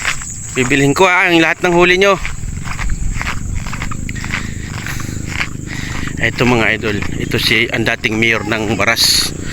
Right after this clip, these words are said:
Ang alkalde ng Baras, ito. Naputol?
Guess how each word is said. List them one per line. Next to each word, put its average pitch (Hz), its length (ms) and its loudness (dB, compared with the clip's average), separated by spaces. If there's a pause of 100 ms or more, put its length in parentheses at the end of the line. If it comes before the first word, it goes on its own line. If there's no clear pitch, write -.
(1300)
Ang 110 160 2
alkalde 120 480 0
ng 110 160 2
Baras, 113 240 0
ito. 139 320 4 (1500)
Naputol? 151 440 4